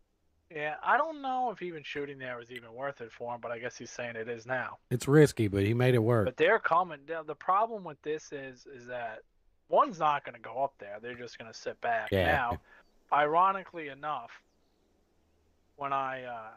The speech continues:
Speaker 1: scrimmed Decoy this, uh, this week, I pretty much did this, <laughs> right? I just sat all the way back
Speaker 2: I know, it was kinda
Speaker 1: with all
Speaker 2: funny.
Speaker 1: my heavy tags. But, so we'll see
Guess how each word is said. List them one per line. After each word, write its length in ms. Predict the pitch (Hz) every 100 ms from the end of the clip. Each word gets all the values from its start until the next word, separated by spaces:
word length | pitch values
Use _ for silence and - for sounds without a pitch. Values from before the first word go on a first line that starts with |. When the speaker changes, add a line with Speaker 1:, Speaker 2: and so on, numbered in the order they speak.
| -
Speaker 1:
scrimmed 680 | - - - 160 147 131 113 - _ _ _ _ _ _ _ _
Decoy 440 | 123 117 120 117 110
this, 340 | 113 - -
uh, 280 | 104 104 101 - _
this 240 | 123 110 -
week, 240 | 110 107 117
I 200 | 127 147
pretty 240 | - 135
much 260 | 113 - -
did 220 | 131 110
this, 340 | 101 - - - - _
<laughs> 260 | - _ -
right? 140 | 233 -
I 60 | 131
just 280 | 117 139 -
sat 160 | 139 147
all 100 | 147
the 80 |
way 140 | 156 185
back 320 | 123 143 143 -
Speaker 2:
I 100 | 104
know, 200 | 98 90
it 40 |
was 120 | 90 -
kinda 160 | 110
Speaker 1:
with 80 | 95
all 80 | 120
Speaker 2:
funny. 60 | 95
Speaker 1:
my 140 | 120
heavy 240 | 123 135 123
tags. 480 | - 110 110 - _ _ - - _ _ _ _
But, 240 | 123 113 113 _ _ _ _ _ _ _ _ _ _ -
so 80 | 160
we'll 160 | 170
see 280 | 196 - 214